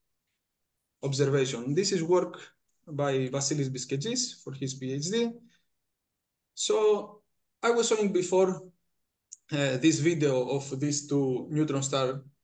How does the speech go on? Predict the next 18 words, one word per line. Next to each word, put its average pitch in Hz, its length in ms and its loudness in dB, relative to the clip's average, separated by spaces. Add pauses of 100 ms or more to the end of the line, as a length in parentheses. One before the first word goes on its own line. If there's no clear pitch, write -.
uh, 131 300 -6 (320)
merging 175 480 2
together, 160 600 2 (260)
and 170 180 0
you 165 100 4
could 156 160 0
see 165 140 4
that 151 280 0
there 143 100 2
were 147 340 0 (100)
a 143 60 -2
lot 151 200 4
of 143 140 0
inhomogeneities 135 1120 -2
in 143 140 -2
the 135 200 0
matter 143 360 0
distribution. 127 800 -6